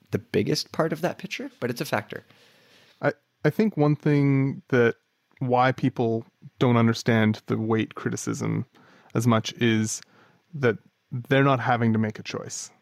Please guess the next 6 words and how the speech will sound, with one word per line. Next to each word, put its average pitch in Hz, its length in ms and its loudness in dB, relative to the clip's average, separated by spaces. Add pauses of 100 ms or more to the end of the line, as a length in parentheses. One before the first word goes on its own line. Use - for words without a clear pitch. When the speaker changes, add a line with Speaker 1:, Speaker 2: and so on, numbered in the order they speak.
(1160)
Speaker 2:
right? 120 240 0
They, 120 480 2 (200)
it, 135 180 0 (420)
your 147 440 2
thirty-six 147 680 0
pound 120 560 2